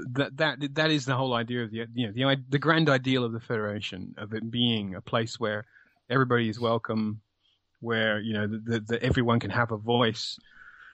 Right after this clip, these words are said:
and that, you know, you c-, we can move forward in unity and ac-, and achieve great things. You know, that's what, that's what the Federation is. That's what the word means. And being challenged in this way to turn it into something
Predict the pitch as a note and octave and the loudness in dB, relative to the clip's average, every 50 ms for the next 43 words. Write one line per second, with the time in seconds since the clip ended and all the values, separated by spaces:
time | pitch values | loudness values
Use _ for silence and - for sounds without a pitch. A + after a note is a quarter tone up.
0 | _ - - A#2 A#2 A#2 B2 B2 A2+ A2+ B2 A#2+ A#2 A2+ A2 G#2+ A2 A2+ B2 A#2 | _ -8 -2 0 2 4 4 4 4 4 2 2 4 4 2 2 2 2 0 0
1 | - - - C3+ C3+ - - B2+ A2+ A#2 C3 C3 B2+ B2 - - - C3+ B2 A#2+ | 0 -2 2 2 4 6 6 4 6 8 8 8 8 8 4 4 4 4 4 4
2 | A#2 A2+ A2+ A2+ A2+ A#2 A#2 A#2+ A#2+ A#2+ - C#3 A#2+ A2+ A2+ - - - - - | 4 2 2 4 6 6 6 6 4 4 4 2 2 2 2 0 0 -2 0 0
3 | B2 A#2+ A#2 - - - D#3+ D3 C#3 - C#3 C3+ B2 - - G#3 F#3 B2 A2+ A2+ | 2 0 0 0 2 2 2 2 4 4 4 4 4 2 2 2 4 4 4 2
4 | A#2+ B2 C3+ C#3 B2+ - - C3 A#2+ G#2+ - - - _ - - B2+ C3 - D3 | 4 4 4 2 2 0 0 2 0 0 0 -8 -18 _ -2 0 0 2 2 2
5 | A2 A2 - - C#3 A#2+ A#2+ A#2 A#2 A2+ - - D3+ C3 A2 - A#2 A2+ - - | 2 4 4 4 4 4 6 4 4 2 2 4 4 4 4 4 2 2 4 2
6 | D3 - - A#2+ A#2 B2 C3 C3+ B2+ A#2+ A#2 G2+ G#2+ A#2+ D#3+ F3 D#3 A2+ F2+ C2+ | 0 2 2 -2 0 4 4 4 6 4 2 2 4 4 6 6 6 4 2 0
7 | D2 C#2 - - _ _ _ _ _ _ _ _ _ _ - B2 A#2 A#2+ A#2+ A#2+ | -6 -14 -18 -20 _ _ _ _ _ _ _ _ _ _ -2 2 4 4 6 4
8 | A#2 - - _ _ _ _ _ _ _ _ _ - C#3 A#2+ D#3 D#3 D3+ D3 C3+ | 4 2 -2 _ _ _ _ _ _ _ _ _ -8 -4 2 4 6 6 8 6
9 | B2+ A#2+ - - D3+ D3 D3+ C#3+ A#2+ A2 G#2+ G#2 G#2 - - - _ _ _ - | 6 4 4 4 6 6 6 6 4 2 0 -4 -6 -8 -10 -14 _ _ _ -6
10 | B2 A#2+ A#2 A2+ A2+ - - C3 B2 A#2+ - A#2 - - D3 C3 B2+ A2+ A2+ A#2 | -2 0 0 0 -2 -2 0 0 0 0 0 -4 -4 0 2 2 2 2 0 -2
11 | A2+ A2 - - B2 A#2 A#2 - A#2 A2+ A2 G#2 G#2 G2+ | -4 -2 0 0 0 0 0 0 -2 0 0 -2 -4 -6